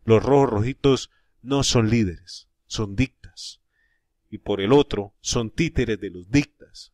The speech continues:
que sería la oposición que se nos muestra.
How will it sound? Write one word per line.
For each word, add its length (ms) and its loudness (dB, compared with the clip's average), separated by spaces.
que 100 -20
sería 500 -4
la 120 0
oposición 760 -2
que 140 -6
se 160 -6
nos 200 -10
muestra. 600 -4